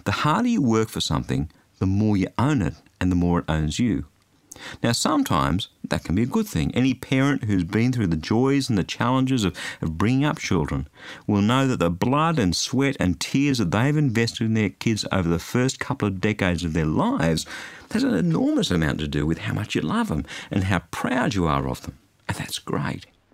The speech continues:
But I remember when a couple of my business partners and I built a consulting firm that we'd started from scratch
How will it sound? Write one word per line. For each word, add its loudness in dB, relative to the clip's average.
But -2
I 0
remember 0
when 2
a 2
couple -2
of 0
my 2
business 0
partners -2
and 0
I 2
built 0
a 0
consulting 0
firm -2
that 0
we'd 0
started 0
from 0
scratch -2